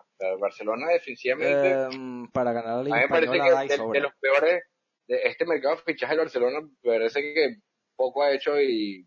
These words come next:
Speaker 1: poco eficiente ha hecho,
Speaker 2: Sí,
Speaker 1: eh,
Speaker 2: tienes razón. De
Speaker 1: la
Speaker 2: Jong y
Speaker 1: contratación.
Speaker 2: Griezmann fueron, fueron malos fichajes,
Speaker 1: Perfecto.
Speaker 2: Coco.
Speaker 1: Me estás metiendo, me estás metiendo, me estás metiendo más jugadores donde ya tengo bastante, exceptuando, bueno, Griezmann no, pero en el mediocampo tengo un gentío.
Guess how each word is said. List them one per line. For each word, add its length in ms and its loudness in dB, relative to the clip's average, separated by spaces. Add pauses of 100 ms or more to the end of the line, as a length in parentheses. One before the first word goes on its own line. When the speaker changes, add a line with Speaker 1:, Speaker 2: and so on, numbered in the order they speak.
Speaker 1:
poco 260 0
eficiente 560 -2
ha 120 4
hecho, 160 -4 (100)
Speaker 2:
Sí, 140 2
Speaker 1:
eh, 60 2
Speaker 2:
tienes 220 4
razón. 760 6
De 140 0 (100)
Speaker 1:
la 80 4
Speaker 2:
Jong 120 0
y 320 -4
Speaker 1:
contratación. 140 2
Speaker 2:
Griezmann 420 0
fueron, 500 2
fueron 260 -6
malos 280 -2
fichajes, 340 0
Speaker 1:
Perfecto. 280 -2
Speaker 2:
Coco. 100 -20 (100)
Speaker 1:
Me 80 -2
estás 200 -2
metiendo, 340 2
me 100 -2
estás 180 -6
metiendo, 480 2
me 80 -6
estás 180 -6
metiendo 260 -8
más 140 -6
jugadores 440 2
donde 200 -4
ya 120 -2
tengo 200 -4
bastante, 460 -4
exceptuando, 440 -10
bueno, 180 -2
Griezmann 360 -6
no, 80 -6 (520)
pero 160 2
en 60 6
el 60 2
mediocampo 420 2
tengo 200 -8
un 80 -6
gentío. 360 -4